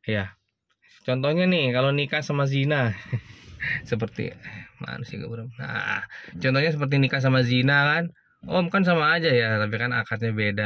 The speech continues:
ya, nggak satu halal, satu haram, hasilnya sama aja, sama aja, tapi satu halal, satu haram." Itu pilihan Anda, prinsip yang Anda pegang ya. Kalau memang Anda mem-, betul-betul pengen menerapkan syariah, Anda syariah loya-, loyalis, segera kunjungin ya, nggak, B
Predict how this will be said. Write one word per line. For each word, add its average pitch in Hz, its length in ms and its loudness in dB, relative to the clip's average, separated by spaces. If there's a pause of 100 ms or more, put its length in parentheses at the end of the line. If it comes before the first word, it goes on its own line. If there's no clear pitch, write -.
ya, 104 160 -4
nggak 101 140 -8
satu 104 180 -4
halal, 127 320 2
satu 160 80 0
haram, 165 400 4 (320)
hasilnya 127 400 2
sama 120 240 2
aja, 120 80 2
sama 160 480 2
aja, 165 320 2 (220)
tapi 107 180 -4
satu 110 240 0
halal, 110 240 0
satu 104 240 -4
haram." 117 240 0 (160)
Itu 175 240 0
pilihan 165 320 2
Anda, 160 400 2
prinsip 135 400 2
yang 120 240 0
Anda 117 160 -2
pegang 107 240 -2
ya. 113 160 -6
Kalau 135 160 -4
memang 139 240 -2
Anda 143 100 0
mem-, 135 380 -2
betul-betul 135 400 -2
pengen 127 280 0
menerapkan 127 200 0
syariah, 139 400 0 (320)
Anda 120 160 0
syariah 123 240 0
loya-, 120 400 0
loyalis, 123 720 0 (300)
segera 117 320 -2
kunjungin 131 520 2
ya, 110 200 -2
nggak, 107 200 -6
B 110 40 -2